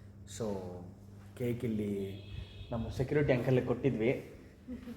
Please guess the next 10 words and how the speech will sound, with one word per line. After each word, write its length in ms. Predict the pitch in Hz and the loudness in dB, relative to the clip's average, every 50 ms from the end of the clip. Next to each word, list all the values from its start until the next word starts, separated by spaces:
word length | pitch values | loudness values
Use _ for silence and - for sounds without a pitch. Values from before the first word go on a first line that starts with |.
| - | -6
ನೋಡಿ, 160 | 107 - 117 110 | -2 -2 -2 0
ತರ್ತಾ 320 | - 110 110 107 - 123 | 0 0 0 4 6 6
ಇದ್ದಾರೆ 340 | 117 113 110 110 110 117 113 | 8 8 8 6 6 6 6
already. 320 | 113 113 107 113 117 - - - - - - - - - - - - - 156 143 - 139 135 131 - - - - - - - - 104 | 4 2 2 2 -2 -2 -6 -10 -16 -16 -18 -18 -16 -16 -16 -16 -14 -10 -10 -8 -8 -6 -8 -8 -8 -8 -12 -14 -16 -18 -16 -8 -4
ಬಂದ್ರು. 340 | 110 117 120 120 113 113 - - - - - - - - - - - - - - - - - - - - - - - - - - - - - - - 226 220 214 - - - - | -4 -2 0 2 0 0 0 -2 -8 -10 -12 -16 -18 -18 -18 -18 -18 -18 -18 -16 -16 -16 -16 -16 -14 -12 -12 -12 -12 -12 -14 -12 -12 -12 -12 -10 -10 -8 -10 -10 -10 -10 -10 -2
So, 220 | 135 120 110 - - | -2 -2 0 0 2
ಕೇಕ್ 200 | 123 117 113 - | 2 2 2 2
ಕಲೆಕ್ಟ್ 280 | 123 117 123 120 - | 2 2 2 2 2
ಮಾಡ್ತಾ 280 | 120 117 117 - - 123 | 0 0 0 2 2 2
ಇದ್ದೀವಿ. 480 | 113 110 110 107 113 123 135 135 - | 2 2 0 0 0 -2 -4 -4 -10